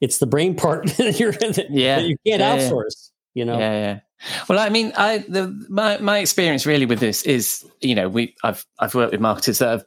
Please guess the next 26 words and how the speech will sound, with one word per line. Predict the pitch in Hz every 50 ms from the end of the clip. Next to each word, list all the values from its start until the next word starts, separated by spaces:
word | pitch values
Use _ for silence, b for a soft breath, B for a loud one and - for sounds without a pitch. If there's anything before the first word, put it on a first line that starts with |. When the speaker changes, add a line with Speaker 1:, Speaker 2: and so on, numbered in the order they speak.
| _ _
Speaker 2:
turned | - 147 139 127 127
themselves | 120 113 107 - 131 117 110 104 110
really | 117 127 131 117 101 98
into | 101 101 104 - - 104
project | 101 - - - - - - - -
managers. | - - - - - - 175 - -
They | - 110 101 98 95 95 - B B B B B B B B
depend | 139 135 - 127 120 110 113 113 110 -
on | - 107 104 101 101 101 98 101 98 95 - b b b b b b b b
third | - 127 113 110 107 -
parties, | - 113 107 107 110 - 110 107 -
agencies | - 104 104 104 101 101 101 98 90 - - 107 104 101 95 -
and | 98 95 92
stuff | - - 101 87 - - - -
to | - 113 107
actually | 104 - - - - - 98 92 95 95 98 B B B B B B _
do | - 120 113
the | 104 110
majority | 101 104 104 101 - 113 110 110 107 104 98 - - 104 95
of | 98 101 -
the | - 107 104
actual | 104 - - - - 110 104
marketing, | 104 113 117 110 101 - - - - - - - - 131 _ _ B B B B B B B B B B
Speaker 1:
Yeah. | - 117 107 110 104
Speaker 2:
um, | 101 101 110 - _ _ _
which | - 123 117 117 - _ - - -